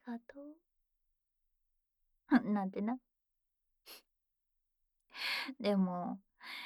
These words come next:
これから当分は大変になりそうだな。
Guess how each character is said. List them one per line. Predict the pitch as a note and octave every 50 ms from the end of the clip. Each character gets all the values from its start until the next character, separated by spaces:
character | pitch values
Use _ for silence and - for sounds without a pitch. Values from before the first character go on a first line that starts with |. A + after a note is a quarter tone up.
| D4 D4+ - _ -
こ | - - F#3+
れ | F#3+ G#3+ A3
か | - C#4
ら | C#4 C#4 C4+
当 | - A3+ A#3+ C4 C#4+ E4 F4+
分 | F#4+ F#4+ F#4 F4+
は | F4 E4+ -
大 | - D#4 D#4+ D#4+ D4+
変 | D#4+ D#4+ D#4+
に | D#4 D#4
な | D4 D4 C#4+
り | D4 D4
そ | - D#4 D4+ C#4
う |
だ | A3+ -
な。 | - G3+ G3 F#3+ F#3+ - A#3+ - -